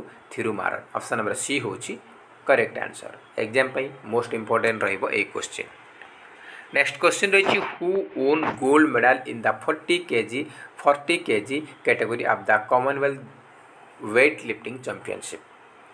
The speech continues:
ଏକ୍ଜାମ୍ ପାଇଁ ମୋଷ୍ଟ, ମୋଷ୍ଟ ଇମ୍ପୋର୍ଟାଣ୍ଟ। ତ ସେ କହିଛି ଯେ, ଅ, ଆମର ଯେଉଁ recently Commonwealth weight ଲିଫ୍ଟିଂ championship ଚାଲିଛି, ସେଥିରେ ଚାଳିଶ କେଜି କ୍ୟାଟେଗୋରୀରେ, ଅ, କିଏ gold medal ଜିତିଛି?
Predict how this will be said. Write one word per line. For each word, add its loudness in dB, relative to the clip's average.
ଏକ୍ଜାମ୍ 0
ପାଇଁ 2
ମୋଷ୍ଟ, 2
ମୋଷ୍ଟ -6
ଇମ୍ପୋର୍ଟାଣ୍ଟ। 0
ତ -8
ସେ 4
କହିଛି 6
ଯେ, 4
ଅ, 4
ଆମର 4
ଯେଉଁ 6
recently -2
Commonwealth 2
weight 2
ଲିଫ୍ଟିଂ -4
championship -6
ଚାଲିଛି, -4
ସେଥିରେ -2
ଚାଳିଶ 2
କେଜି 2
କ୍ୟାଟେଗୋରୀରେ, -2
ଅ, -6
କିଏ 4
gold 4
medal 2
ଜିତିଛି? -12